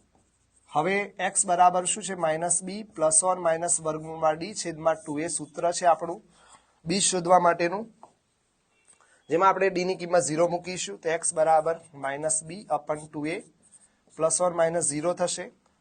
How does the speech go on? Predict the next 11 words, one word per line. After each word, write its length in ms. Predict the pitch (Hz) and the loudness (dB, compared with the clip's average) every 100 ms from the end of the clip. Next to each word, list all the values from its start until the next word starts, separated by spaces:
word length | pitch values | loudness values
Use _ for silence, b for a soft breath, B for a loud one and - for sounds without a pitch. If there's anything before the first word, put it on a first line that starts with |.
| _ | _
તો 140 | - - | -14 -4
એક 220 | 175 185 | -4 -2
વખત 340 | 170 170 170 165 | -2 0 2 2
આપણે 240 | 151 165 | 2 -2
માઇનસ 460 | 151 139 139 151 165 | 0 -2 0 -4 -4
બી 160 | 175 | -4
upon 300 | 175 214 175 | -2 0 -4
ટુ 100 | 180 | -2
એ 100 | 180 | -4
મૂકીશું, 520 | 185 175 180 180 180 | -4 -6 -8 -8 -4
અથવા 440 | 156 156 160 160 | -4 2 4 4